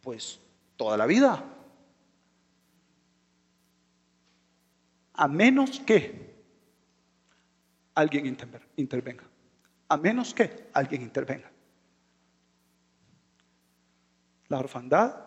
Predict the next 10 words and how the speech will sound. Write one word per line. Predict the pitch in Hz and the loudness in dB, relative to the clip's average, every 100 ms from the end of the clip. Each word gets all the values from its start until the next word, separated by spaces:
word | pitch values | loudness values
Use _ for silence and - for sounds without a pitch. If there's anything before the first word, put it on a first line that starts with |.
| - | -2
y | |
la | 151 139 | 2 2
viudez | 131 139 127 - - - - _ _ _ _ _ _ _ _ _ _ _ _ _ _ _ _ _ _ _ _ _ _ _ _ _ _ _ _ _ _ _ _ _ _ _ _ _ | 4 2 2 -4 -14 -20 -20 _ _ _ _ _ _ _ _ _ _ _ _ _ _ _ _ _ _ _ _ _ _ _ _ _ _ _ _ _ _ _ _ _ _ _ _ _
es | 139 | -4
rescatada | 151 147 147 151 135 - | -2 -2 -2 0 -2 -4
por | 117 | -10
el | 117 | -8
pueblo | 123 123 | -6 -6
de | 123 123 | -6 -6
Dios. | 120 - - | -8 -16 -20